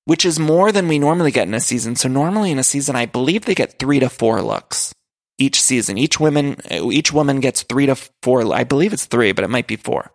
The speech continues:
Uh, so I was surprised that we're getting so many looks from Leah,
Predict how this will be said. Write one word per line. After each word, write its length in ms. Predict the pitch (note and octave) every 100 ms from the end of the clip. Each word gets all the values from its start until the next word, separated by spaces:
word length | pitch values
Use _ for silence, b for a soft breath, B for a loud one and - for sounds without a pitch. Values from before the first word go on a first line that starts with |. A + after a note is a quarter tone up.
| _ _ _ _ _ _ _ _
Uh, 300 | B2 C3+ B2+
so 160 | - D#3
I 140 | D3+
was 160 | D#3+ D#3
surprised 580 | C3 E3 E3 F3 F3 C#3+
that 320 | C3 B2+ -
we're 120 | B2+
getting 260 | C3+ C#3 C3
so 180 | -
many 180 | B2 A#2+
looks 560 | A#2+ A2+ G2 - - - _ _
from 240 | - A#2 A#2
Leah, 460 | A2+ F2 C2 -